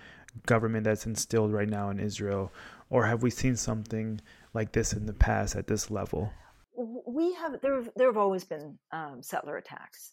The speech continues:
Speaker 2: The, uh, the settler attacks tend to be concentrated around certain times of the year. For example, during the olive, um, harvest, because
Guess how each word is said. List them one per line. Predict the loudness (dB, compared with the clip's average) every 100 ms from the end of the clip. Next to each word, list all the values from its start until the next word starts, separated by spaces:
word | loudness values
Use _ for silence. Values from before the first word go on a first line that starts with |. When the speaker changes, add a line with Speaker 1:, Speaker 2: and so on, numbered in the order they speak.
| _
Speaker 2:
The, | -2 0 0 -2 -10 -10 -6
uh, | -6 -4
the | -2 0
settler | 4 6 6 2
attacks | 0 -2 -4 -6 _ _ _ _
tend | -6 -4 -4 -4
to | -4
be | -2 -2
concentrated | -4 -4 -4 -4 -8 -2 -2 0
around | -2 -2 -4 -6
certain | -6 -8 -10
times | -12 -12 -12
of | -14
the | -12
year. | -10 -10 -12 _ _ _ _
For | -2 0
example, | 0 -2 -4 -2 0 0 -2
during | -4 -2
the | -4
olive, | -2 2 2 0 -4 -8
um, | -6 -6 -10
harvest, | -8 -6 -6 -10 -6
because | -8 -4 -4 -2 -4